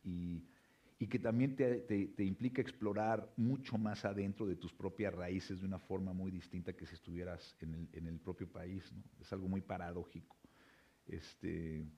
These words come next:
te, a veces decimos que no hay nadie más mexicano que los que estamos fuera de México, ¿no? O sea, alguien que te roza tu país, te, no te pones ahí, "México, no hables de México". <laughs> O sea, te conviertes también en alguien que tu identidad la defiendes, ¿no? A, a,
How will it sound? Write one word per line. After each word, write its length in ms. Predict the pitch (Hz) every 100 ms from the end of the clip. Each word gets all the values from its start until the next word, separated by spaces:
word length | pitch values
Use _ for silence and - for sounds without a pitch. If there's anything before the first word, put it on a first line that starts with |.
| _ _ _ _ _ _
te, 80 | - -
a 20 |
veces 260 | 98 110 90
decimos 340 | 87 110 107
que 100 | -
no 80 | 95
hay 80 | 101
nadie 240 | 101 101
más 180 | 95 98
mexicano 460 | 90 87 92 95
que 80 | -
los 120 | 78 -
que 60 |
estamos 280 | - 95 87
fuera 240 | - 98
de 100 | 85
México, 360 | 82 87 - -
¿no? 100 | - 123 -
O 20 |
sea, 120 | 90
alguien 260 | 98 104 101
que 80 | 90
te 160 | -
roza 360 | 87 101 101 101
tu 180 | - 90
país, 400 | - 85 95 -
te, 80 |
no 160 | - -
te 80 | -
pones 260 | 107 101
ahí, 160 | 101 92
"México, 380 | 110 131 110 117
no 60 |
hables 180 | 101 95
de 80 | 92
México". 300 | 98 - -
<laughs> 0 |
O 20 |
sea, 220 | 165 127 - - - -
te 120 | 104
conviertes 520 | 107 104 123 139 139
también 240 | 113 113 113
en 80 |
alguien 340 | 110 110 113 113
que 140 | 101 98
tu 220 | - 101
identidad 360 | 92 87 98 107
la 80 |
defiendes, 720 | 113 87 - 101 101 101 95 85
¿no? 200 | 107 95
A, 80 | 85
a, 160 | -